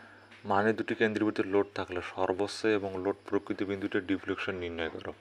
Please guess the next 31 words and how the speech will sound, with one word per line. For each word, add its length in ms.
আমাদের 240
কী 100
করতে 160
হবে? 180
ডিফ্লেকশন 520
নির্ণয় 360
করতে 340
হবে। 180
প্রথমে 360
যে 140
আমাদের 300
কাজ 200
করতে 220
হবে, 180
প্রথমে 260
আমাদের 280
কী 140
করতে 220
হবে? 140
লোড 160
প্রয়োগ 200
বিন্দুতে 320
বেন্ডিং 320
মোমেন্ট, 260
বেন্ডিং 340
মোমেন্ট 220
হচ্ছে 140
বল 220
গুণন 220
দূরত্ব। 340
যে 80